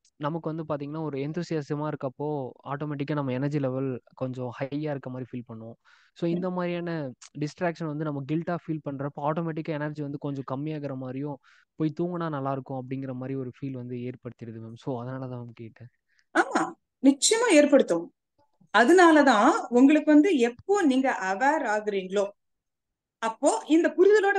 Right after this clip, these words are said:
Speaker 2: வெளில வந்துருங்கன்னு சொல்றதே அதுக்காக தான்.
Speaker 1: ஓகே மேம், ஓகே மேம்.
Speaker 2: திருப்பி அந்த, அ, நீங்க அந்த guilt ஃபீல் குள்ள போனீங்க, ஐயோ நம்ம இப்படி இருந்துட்டோமே, நம்ம ஒரு half an hour class miss பண்ணிட்டோமே, miss பண்ணது miss பண்ணதானே, you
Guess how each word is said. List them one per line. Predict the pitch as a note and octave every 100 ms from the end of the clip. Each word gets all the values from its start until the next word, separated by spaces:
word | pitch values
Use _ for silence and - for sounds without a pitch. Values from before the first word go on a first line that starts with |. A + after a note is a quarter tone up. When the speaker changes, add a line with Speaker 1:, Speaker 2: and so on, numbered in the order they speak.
| C#4+
Speaker 2:
வெளில | C#4+ E4+
வந்துருங்கன்னு | D4+ C#4+ C#4+ D#4 E4+ C#4+
சொல்றதே | B3 C4 D4+
அதுக்காக | A#3+ A#3 G#3+ F#3+
தான். | F3 _ _ _ _ _ -
Speaker 1:
ஓகே | C3+ - A2
மேம், | G#2 G#2
ஓகே | G#2 A2
மேம். | G#2 A2+
Speaker 2:
திருப்பி | F4+ F4+ F4
அந்த, | D#4 C#4 -
அ, | A#3+ C4+
நீங்க | D4 D4
அந்த | C#4+ C4+
guilt | D4+ D4+
ஃபீல் | - F4 D4
குள்ள | D4+ D4
போனீங்க, | D4 C#4+ C#4+
ஐயோ | C4+ C#4+
நம்ம | C#4 C4
இப்படி | C4
இருந்துட்டோமே, | C4+ C#4+ D4+ C#4 C#4
நம்ம | B3+ A#3+
ஒரு | A3+ A3+
half | B3+
an | C#4
hour | D4
class | B3+ - C4
miss | C4+ -
பண்ணிட்டோமே, | D4 C4+ C4 C4+ D4
miss | A3+ -
பண்ணது | F4 F#4 F4
miss | -
பண்ணதானே, | F4 A#3 F#3+ F3+
you | G3